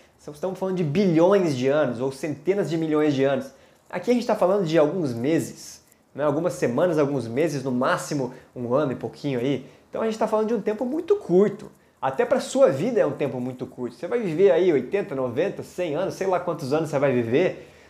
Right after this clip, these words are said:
É, alguns meses é um tempo muito curto. Então é um ciclo rápido que vai passar dessa doença. Mas a maneira como você pensa e sente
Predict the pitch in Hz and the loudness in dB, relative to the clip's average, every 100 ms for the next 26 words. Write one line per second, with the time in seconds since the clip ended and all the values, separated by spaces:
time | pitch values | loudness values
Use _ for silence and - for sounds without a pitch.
0 | _ - 131 131 123 - - - _ _ | _ 0 6 6 4 -2 -18 -20 _ _
1 | 190 214 233 147 139 180 196 240 269 262 | 0 2 2 0 2 2 0 -4 -6 -8
2 | 269 285 - 127 127 - - _ _ - | -8 -8 -6 -4 -4 -8 -20 _ _ -14
3 | 131 127 196 226 - 240 - - 247 254 | -6 2 2 2 -2 -2 -2 -4 -2 -2
4 | 123 147 190 139 120 123 120 123 123 131 | 2 4 4 0 -6 -4 -4 -2 -2 -2
5 | 123 123 120 117 101 - - _ _ - | -2 -4 -4 -4 -6 -14 -20 _ _ -8
6 | 127 143 208 214 - - _ _ - 131 | 0 2 2 -2 -10 -16 _ _ -6 0
7 | 131 151 254 254 220 185 165 - 147 - | 2 6 6 6 0 -2 -4 -4 -6 -6
8 | - - 160 160 143 - 117 101 - - | -16 -2 0 0 -4 -6 -8 -10 -16 -18
9 | - 139 - - 165 180 165 123 - 117 | -10 -8 -8 -2 2 4 2 -4 -10 -10